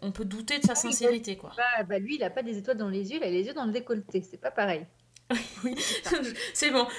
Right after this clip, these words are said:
Speaker 1: tu, tu as été soft. Je m'attendais <laughs> à un truc un peu plus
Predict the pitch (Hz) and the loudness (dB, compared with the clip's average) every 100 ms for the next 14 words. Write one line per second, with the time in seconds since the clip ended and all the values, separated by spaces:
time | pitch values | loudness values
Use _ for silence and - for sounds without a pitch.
0 | - 254 254 254 254 269 262 214 208 226 | -2 -2 2 4 4 4 -2 -2 -2 -4
1 | 240 269 262 302 320 - - - 240 226 | 0 2 2 2 0 -4 -8 -10 -8 0
2 | 269 262 294 262 269 247 269 - 262 247 | 2 2 0 -4 -4 -2 -4 -4 0 0
3 | 262 | 0